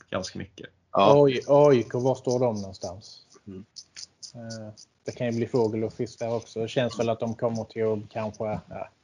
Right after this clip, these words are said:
Speaker 3: kanske bli lite starkare än förra året. Ja, det är svårt att säga, men, eh.
Speaker 2: Men, ja,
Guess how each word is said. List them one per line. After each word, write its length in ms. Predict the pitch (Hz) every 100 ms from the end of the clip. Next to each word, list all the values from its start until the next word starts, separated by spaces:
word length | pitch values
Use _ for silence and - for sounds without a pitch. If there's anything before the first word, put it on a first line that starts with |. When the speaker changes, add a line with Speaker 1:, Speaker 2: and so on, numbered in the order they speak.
| _ _ _ _ _ _ _ _ _ _ _ - - _ _ _ -
Speaker 3:
kanske 400 | 113 107 107 104
bli 160 | 104
lite 200 | 101 110
starkare 400 | - 117 110 107
än 60 | 107
förra 220 | - 107
året. 400 | 107 101 92 - - -
Ja, 380 | 110 104 98 95 _ _ _ _ - - - - -
det 60 |
är 40 | -
svårt 280 | 120 202 202
att 60 |
säga, 320 | - 104 98 98
men, 160 | 98
eh. 140 | 98 92 - _ _ _ _ _ _ _ _ - - _ _ _ _ _ _ _ _ _ _ _
Speaker 2:
Men, 240 | 123 117 113
ja, 220 | 120 117